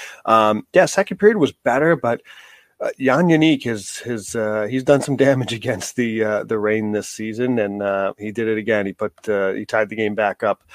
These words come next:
which was, <sighs> it, it was a, Villalta thought he had it.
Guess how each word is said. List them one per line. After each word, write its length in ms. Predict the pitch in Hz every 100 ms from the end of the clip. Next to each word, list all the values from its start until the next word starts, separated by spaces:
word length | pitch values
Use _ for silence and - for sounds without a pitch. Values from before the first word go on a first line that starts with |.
| - -
which 340 | 139 139 - -
was, 480 | 131 131 127 110 - _ _ _ _ _ _ _ - _ _ _ _
<sighs> 140 | - - - - - -
it, 140 | - -
it 180 | - -
was 240 | 156 143 123
a, 800 | 127 123 123 120 120 117 117 117 - _
Villalta 520 | 247 143 127 151 156 135
thought 220 | 131 113
he 60 |
had 240 | 98 92
it. 80 | 80